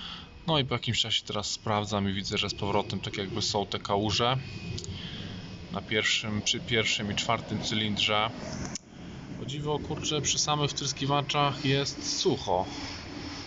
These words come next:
więc nie wiem, co to może być. Czy to są nieszczelne w-, podkładki pod wtryskiwaczami, czy to, czy to może coś innego, nie wiem, jakaś uszczelka kolektora dolotowego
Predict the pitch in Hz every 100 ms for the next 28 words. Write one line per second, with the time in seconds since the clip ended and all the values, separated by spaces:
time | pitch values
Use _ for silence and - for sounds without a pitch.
0 | - 117 107 110 - - - 143 135 98
1 | 95 98 - - - - 107 107 107 98
2 | 90 98 - - - 110 - 117 113 110
3 | 110 110 113 113 113 - 120 117 120 123
4 | 123 127 127 - - - - - - -
5 | - - - 123 - 127 - - 127 -
6 | - - - 135 - - 175 202 185 165
7 | - - 123 110 107 - - - - -
8 | - - - - 117 - 107 110 110 -
9 | - - 110 123 143 135 110 101 110 113
10 | 104 98 104 - - - - - - -
11 | - 113 107 107 - 107 - 117 127 127
12 | 127 123 127 131 123 135